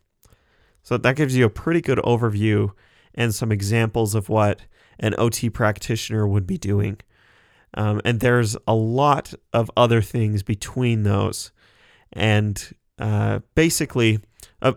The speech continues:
a basic definition, as I would define it, would be occupational therapy is the therapeutic use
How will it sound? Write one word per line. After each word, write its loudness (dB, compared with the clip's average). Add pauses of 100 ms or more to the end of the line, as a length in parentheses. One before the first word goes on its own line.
a 6
basic 2
definition, -2 (120)
as 2
I 6
would 2
define 0
it, -4 (720)
would 2
be 2 (600)
occupational 0
therapy 2 (640)
is 2 (280)
the -2
therapeutic 0
use 0